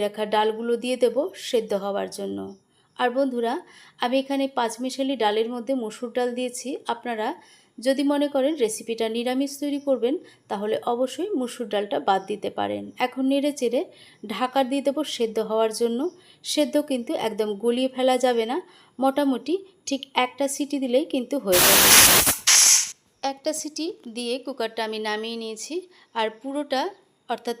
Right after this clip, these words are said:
পুরো গ্যাস থাকা পর্যন্ত কিন্তু অপেক্ষা করিনি। কিছুক্ষণ পর কুকারের মাথায় জল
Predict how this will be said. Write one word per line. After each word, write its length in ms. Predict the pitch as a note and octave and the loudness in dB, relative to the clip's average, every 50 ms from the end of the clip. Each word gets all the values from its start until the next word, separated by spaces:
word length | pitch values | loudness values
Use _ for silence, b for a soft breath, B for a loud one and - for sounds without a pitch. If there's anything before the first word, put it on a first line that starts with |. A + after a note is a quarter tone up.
| - | -6
পুরো 180 | - C#4 C4+ D4 C#4 A#3+ | -6 -4 -2 -2 -2 0
গ্যাস 160 | B3 B3 C4+ - - - | 0 0 0 -2 -6 -6
থাকা 200 | - A#3+ - B3 B3 - | -8 -6 -6 -6 -4 -2
পর্যন্ত 320 | C4 C4 C4 C4+ C4+ C4+ C#4 C4+ C#4 | -4 -2 -2 -2 -4 -4 -4 -6 -6
কিন্তু 200 | C4+ C4 - C#4+ - - A#3+ | -8 -6 -6 -6 -2 0 0
অপেক্ষা 340 | A#3 A#3+ B3+ B3 - - C4 C4 B3+ | 0 0 -2 -6 -4 -6 -6 -4 -2
করিনি। 300 | A#3+ G#3+ A3 A3 C#4+ G#4 - B B B B B B B B B - | -2 -2 -2 -4 -4 -6 -6 B B B B B B B B B -6
কিছুক্ষণ 440 | D4+ D4 - D#4 D4+ - D#4 D4+ D4+ D4+ C4 | -6 -4 -4 -6 -4 -4 -4 -4 -2 -2 -2
পর 160 | A#3+ B3+ E4+ A4 - _ _ _ _ _ - | 0 0 -2 -4 -6 _ _ _ _ _ -12
কুকারের 380 | B3+ B3+ B3+ B3+ A#3+ A#3+ A#3 A3+ A3+ | -8 -4 0 2 2 2 2 0 -2
মাথায় 260 | G#3+ G#3+ A3+ A#3+ A#3+ G3+ | -4 -4 -2 -4 -2 0
জল 140 | G#3+ G#3 G#3+ | 2 2 2